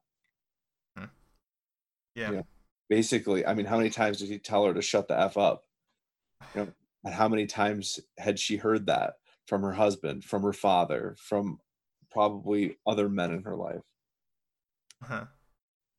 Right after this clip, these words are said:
Speaker 2: And so, uh, it, it, you know, it's, it's, it's heartbreaking. It's just heartbreaking. That's, that's the only way I can describe it. But she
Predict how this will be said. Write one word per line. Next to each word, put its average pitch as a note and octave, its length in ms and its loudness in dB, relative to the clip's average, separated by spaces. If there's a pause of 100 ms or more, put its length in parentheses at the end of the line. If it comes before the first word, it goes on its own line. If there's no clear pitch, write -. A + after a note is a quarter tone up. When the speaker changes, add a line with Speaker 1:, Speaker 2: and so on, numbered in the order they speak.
(180)
Speaker 2:
And G2 360 -6 (360)
so, G2 300 -6 (220)
uh, - 80 -4
it, D2 320 -4
it, G2 180 -2
you G#2 240 -4
know, G2+ 240 -2
it's, G2+ 200 -4 (120)
it's, - 580 -6 (500)
it's - 140 0
heartbreaking. C3 640 6
It's A2+ 160 -2
just D3 160 0
heartbreaking. A#2 600 0 (160)
That's, - 220 -10
that's - 560 -10
the - 80 -4
only A2 140 -2
way A2+ 160 -2
I A2+ 40 -4
can G2 140 -10
describe G#2 460 -4
it. - 100 -8 (1120)
But G2 240 -6 (440)
she A#2+ 600 0